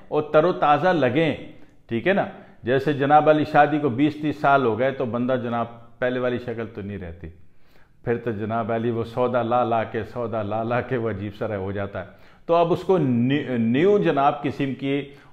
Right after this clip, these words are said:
उसको रिबॉन्डिंग की ज़रूरत होती है। तो ऐसी सूरत का जो इलाज है वो ये है कि जनाब निखार नहीं है ना, चेहरे पे निखार नहीं है, आँखों में रोशनी नहीं, चमक नहीं है आँखों में, तो ऐसी सूरत में जो इलाज है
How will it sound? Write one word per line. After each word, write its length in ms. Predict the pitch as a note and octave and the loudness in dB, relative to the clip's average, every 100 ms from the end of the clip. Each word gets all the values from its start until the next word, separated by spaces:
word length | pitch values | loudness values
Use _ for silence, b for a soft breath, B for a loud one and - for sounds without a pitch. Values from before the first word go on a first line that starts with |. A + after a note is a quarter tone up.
| B2 | -6
उसको 300 | B2+ - C3+ | -4 2 4
रिबॉन्डिंग 600 | A#2+ G#2+ A#2+ D3 D#3+ D3+ | 4 4 4 4 0 0
की 100 | D3 | 0
ज़रूरत 400 | A2 G#2 A#2 A2+ | 0 2 2 2
होती 260 | G#2 F2+ F#2+ | -2 -4 -8
है। 120 | F2 - b b b b | -8 -12 b b b b
तो 60 | C3 C3+ | -8 -4
ऐसी 280 | C#3+ D#3 F#3 | -2 -2 -4
सूरत 380 | - D#3 D3+ D3+ | -2 0 0 0
का 80 | C3 | 0
जो 160 | A#2+ | 2
इलाज 340 | G#2 G2+ G#2+ G#2+ | 2 2 0 0
है 140 | B2 - - B B | -2 -2 -10 B B
वो 80 | C3 | -2
ये 280 | C3+ D#3 D#3 | 2 4 4
है 80 | D3+ | 4
कि 640 | D3+ E3+ - - - B2+ | 0 -2 -4 -16 -14 -4
जनाब 280 | C#3+ E3+ D#3+ | 0 0 0
निखार 500 | D3+ - D#3 F#3 F3 | -4 -2 0 2 2
नहीं 240 | C#3 A#2+ | 0 -2
है 100 | G2+ D#2+ - - - _ - - | -4 -8 -16 -20 -20 _ -20 -14
ना, 180 | B2 A3+ - - | -12 -12 -14 -10
चेहरे 280 | C3 B2+ C3+ | -4 -2 -2
पे 140 | C3+ | -2
निखार 440 | B2+ A2+ A#2+ B2+ B2 | -2 0 2 2 2
नहीं 240 | B2 A#2+ | -2 -4
है, 60 | A#2+ | -4
आँखों 320 | A#2+ B2 C#3+ | -4 -4 -4
में 120 | B2+ | -4
रोशनी 440 | F#2 G#2 A2+ C3+ B2 | -4 -4 -4 -4 -2
नहीं, 300 | A2+ A#2 A2+ | -2 -4 -6
चमक 360 | - C3 C3 | -4 -2 -2
नहीं 200 | A#2 A#2 | -4 -4
है 60 | A2+ | -2
आँखों 280 | G#2+ G2 G#2 | -2 -4 -6
में, 200 | G#2 C3+ - B B B B | -6 -8 -10 B B B B
तो 120 | - - | -4 2
ऐसी 300 | D#3+ D#3+ G#3+ | 2 2 -2
सूरत 380 | - D3+ C3+ - | 0 2 2 2
में 420 | A#2 B2 D3 - - | 0 0 -2 -8 -8
जो 220 | A#2+ C3+ | -2 -2
इलाज 360 | C3 A2+ C3 D#3 | 0 2 2 2
है 180 | C3 | 0